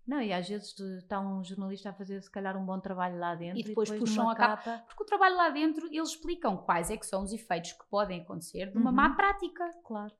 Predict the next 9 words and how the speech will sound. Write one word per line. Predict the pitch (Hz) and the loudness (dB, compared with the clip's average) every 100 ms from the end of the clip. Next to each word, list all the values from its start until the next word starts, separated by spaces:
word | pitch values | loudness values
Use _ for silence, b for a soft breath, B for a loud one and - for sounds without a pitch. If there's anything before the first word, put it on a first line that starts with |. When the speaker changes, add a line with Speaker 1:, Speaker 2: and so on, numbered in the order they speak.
| _ _ _ | _ _ _
Speaker 2:
Mas | 359 - | -14 -12
isso | 165 - | -12 -10
eu | 180 | -8
acho | 190 - | -10 -12
que | |
faz | 208 202 | -10 -2
sentido. | 302 311 415 415 415 403 | 2 4 4 4 4 0
Speaker 1:
É | 165 160 | -4 -8
só | - | -6